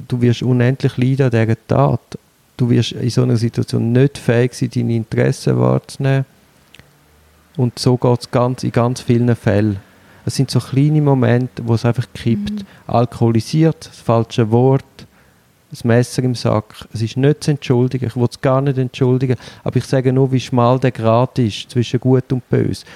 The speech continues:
Speaker 1: Und wirklich böse Menschen, ganz böse, empathielose Menschen, gibt's ganz wenig.
Speaker 2: Mhm, mhm.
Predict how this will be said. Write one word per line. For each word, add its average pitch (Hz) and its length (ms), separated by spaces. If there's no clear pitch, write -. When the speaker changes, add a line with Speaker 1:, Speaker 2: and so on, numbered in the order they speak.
Speaker 1:
Und 123 160
wirklich 143 320
böse 143 480
Menschen, 120 480
ganz 143 340
böse, 139 480
empathielose 131 840
Menschen, 127 360
gibt's - 260
ganz 120 360
wenig. 196 360
Speaker 2:
Mhm, 202 80
mhm. 196 240